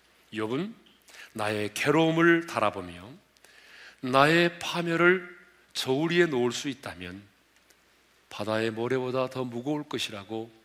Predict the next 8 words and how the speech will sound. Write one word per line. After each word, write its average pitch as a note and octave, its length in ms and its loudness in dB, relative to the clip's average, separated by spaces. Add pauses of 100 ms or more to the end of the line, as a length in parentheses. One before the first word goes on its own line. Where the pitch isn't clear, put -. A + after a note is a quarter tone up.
(120)
고백을 G2+ 380 -12
했습니다. - 500 -14 (1700)
성도 C3+ 320 -2
여러분, B2+ 400 -2 (1120)
고난이 D3+ 440 2
없는 C#3 260 0
인생 A2+ 500 -4 (120)
없습니다. A2+ 680 -8